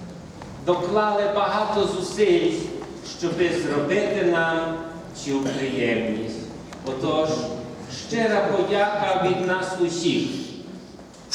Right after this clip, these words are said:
за ваше добре серце,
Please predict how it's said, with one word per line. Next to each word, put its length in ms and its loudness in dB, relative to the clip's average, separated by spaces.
за 100 -4
ваше 720 2
добре 360 0
серце, 920 -2